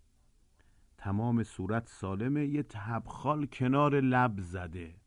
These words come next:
مگس میاد رو اون تبخال مینشینه. کسانی هم که عینک بدبینی به همه کس میزنند، چهره‌هایی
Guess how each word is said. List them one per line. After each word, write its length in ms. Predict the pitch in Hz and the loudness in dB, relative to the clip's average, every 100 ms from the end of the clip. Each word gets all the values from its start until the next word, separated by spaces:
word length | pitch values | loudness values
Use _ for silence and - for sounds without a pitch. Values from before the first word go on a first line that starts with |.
| _ _ _ - | _ _ _ -6
مگس 720 | 101 120 127 143 185 160 - | 2 4 4 6 6 4 0
میاد 260 | 127 135 123 | 0 2 2
رو 60 | |
اون 160 | 120 135 | 2 0
تبخال 640 | - 110 - - 123 143 | -2 -6 -10 -4 0 2
مینشینه. 600 | 98 87 90 - - 95 - _ _ _ - _ _ _ _ _ _ _ _ _ - - - - - - - | 2 -2 -10 -16 -20 -20 -20 _ _ _ -20 _ _ _ _ _ _ _ _ _ -20 -20 -20 -20 -20 -20 -6
کسانی 420 | 135 127 180 190 175 | -4 2 4 6 6
هم 260 | 147 135 | 6 4
که 120 | 120 | 2
عینک 540 | 131 117 120 117 113 120 | 0 4 6 6 2 -2
بدبینی 1080 | 107 113 117 101 98 113 120 143 143 98 - _ _ _ _ _ _ 101 98 | 0 4 4 2 2 4 6 6 4 2 -4 _ _ _ _ _ _ -6 0
به 100 | 120 | 0
همه 440 | 104 113 120 127 | 2 4 6 6
کس 600 | 127 - 170 - - - - _ _ _ _ _ _ _ - | 4 2 2 2 -4 -20 -20 _ _ _ _ _ _ _ -2
میزنند، 840 | 110 120 107 127 147 170 170 160 - | 2 4 4 4 4 6 4 2 -2
چهره‌هایی 1040 | - 110 101 101 92 120 123 131 135 131 | -2 0 0 -2 -2 0 0 2 2 0